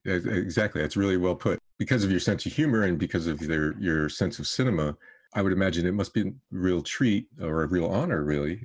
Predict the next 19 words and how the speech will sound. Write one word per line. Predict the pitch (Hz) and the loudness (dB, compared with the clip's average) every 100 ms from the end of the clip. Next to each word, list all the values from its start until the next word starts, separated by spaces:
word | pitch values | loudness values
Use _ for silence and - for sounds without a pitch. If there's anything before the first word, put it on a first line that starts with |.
| 101 | -4
uh, | 76 | -4
to | 73 90 | -2 0
do | 95 | 2
a | 87 | 2
song | - 87 87 | 0 2 2
that | 87 | 0
has | 85 82 78 | 0 -2 0
a, | 82 78 82 85 78 - _ - | 0 0 -2 -4 -6 -10 _ -14
a, | 87 | -10
a | 92 | -8
George | - 95 92 - - | -2 0 0 -4 -6
Carlin | - 127 113 | -2 0 -2
character | - 76 69 78 | 0 -2 -2 -6
mentioned | 73 78 71 73 | -4 -4 -4 -4
in | 71 69 | -2 -4
the | |
title. | 69 73 73 - | -4 -4 -4 -8
Like, | - - | -10 -8
uh, | 82 80 | -6 -6